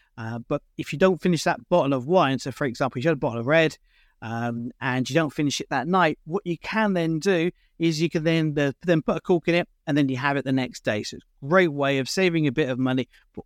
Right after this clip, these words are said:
also means that you don't have to worry about, uh, sort of buying wine and that kind of stuff. It's all done for you. Fantastic. Now, what throws some people is the actual amount of courses you get.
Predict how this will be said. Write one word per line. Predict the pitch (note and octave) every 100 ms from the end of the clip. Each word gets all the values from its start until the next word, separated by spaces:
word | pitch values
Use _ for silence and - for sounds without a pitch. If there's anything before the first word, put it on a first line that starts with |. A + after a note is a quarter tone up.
| -
also | D#3+ D#3 - C#3+ C#3+
means | C#3 C#3+ C#3+ B2
that | C3+ B2
you | C3 C3+
don't | A#2+ C#3+ C3+
have | B2+ C3
to | - B2+
worry | B2+
about, | A#2+ B2 A#2 _ _ _ -
uh, | -
sort | A2+ -
of | _ -
buying | G#2+ A2 G#2 G#2+
wine | G#2 G#2+ G#2+ A2
and | G2+
that | G2+ -
kind | - G#2
of |
stuff. | - -
It's | - -
all | B2 A#2+
done | A2 G#2 G2
for | - C#2+
you. | D#2+ _
Fantastic. | _ _ _ _ _ _ _ _ _ _ _ _ -
Now, | D#3+
what | G#3+ B3
throws | - B3+ B3
some | - C4 B3
people | - C3+ - C#3+ C#3+
is | D3+ D3 C3+
the | D#3+ D#3
actual | F3 F3 F3
amount | D#3+ E3
of | -
courses | - F#3 D3+ C3+ -
you | D3+
get. | C#3 E3